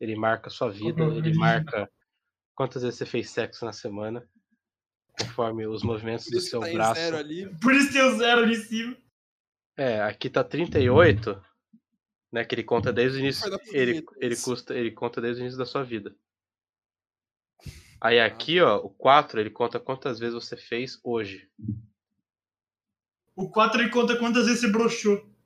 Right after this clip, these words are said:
Speaker 1: Tá, tá quase.
Speaker 3: Broxa.
Speaker 1: É, oi?
Speaker 3: Mano,
Speaker 2: Tá quase.
Speaker 3: eu tô vendo aqui, eu tô vendo aqui, tênis da Vans na Shopee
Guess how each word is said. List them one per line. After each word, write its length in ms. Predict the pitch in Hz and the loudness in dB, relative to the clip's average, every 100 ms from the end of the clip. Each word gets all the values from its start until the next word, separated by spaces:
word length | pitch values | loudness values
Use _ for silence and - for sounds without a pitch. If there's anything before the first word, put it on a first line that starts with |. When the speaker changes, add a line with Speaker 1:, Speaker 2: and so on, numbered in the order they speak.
| _ _ _ _ _ _ _ _ _ _ - - - - _ _ _ _ _ _ | _ _ _ _ _ _ _ _ _ _ -16 -16 -18 -20 _ _ _ _ _ _
Speaker 1:
Tá, 180 | 151 143 | -20 -14
tá 120 | 160 | -4
quase. 380 | 220 156 98 185 - - | 2 2 2 -10 -20 -16
Speaker 3:
Broxa. 320 | - 170 - - _ _ _ - - - - - | -6 -2 -2 -4 _ _ _ -20 -20 -20 -20 -16
Speaker 1:
É, 220 | - 107 107 | -6 -4 0
oi? 180 | 127 170 | 0 -2
Speaker 3:
Mano, 160 | 185 220 | -2 0
Speaker 2:
Tá 60 | 254 | 0
quase. 320 | 240 226 233 196 | 4 6 6 4
Speaker 3:
eu 120 | - | 2
tô 140 | 262 | 0
vendo 400 | 196 202 233 - | 0 -4 -6 -6
aqui, 760 | - 320 - - 349 220 202 - - | -6 -8 -14 -12 -12 -12 -18 -16 -14
eu 60 | |
tô 160 | - 214 | -8 -6
vendo 240 | 175 147 | -6 -8
aqui, 340 | 120 - 151 170 170 _ | -8 -10 -12 -12 -12 _
tênis 400 | - 156 190 190 | -8 -6 -6 -6
da 160 | 156 135 | -6 -8
Vans 680 | 117 117 131 170 131 - - | -8 -10 -10 -10 -12 -14 -14
na 180 | 110 | -14
Shopee 640 | 110 - - _ 131 180 117 | -14 -16 -18 _ -20 -18 -20